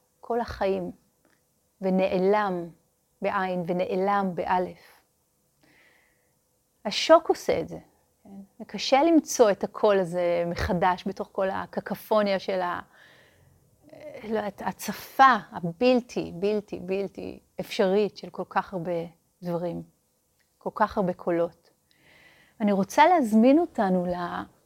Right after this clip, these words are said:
להסכים להחזיק מורכבות, ולאחוז ב-,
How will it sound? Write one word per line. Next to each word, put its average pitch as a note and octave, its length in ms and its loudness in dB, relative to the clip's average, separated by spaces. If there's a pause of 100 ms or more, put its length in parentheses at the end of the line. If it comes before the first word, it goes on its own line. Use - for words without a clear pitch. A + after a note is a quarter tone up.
(760)
להסכים G#3+ 760 -2
להחזיק G#3+ 500 0
מורכבות, F3 840 0 (2750)
ולאחוז C4+ 800 -2
ב-, A3 420 0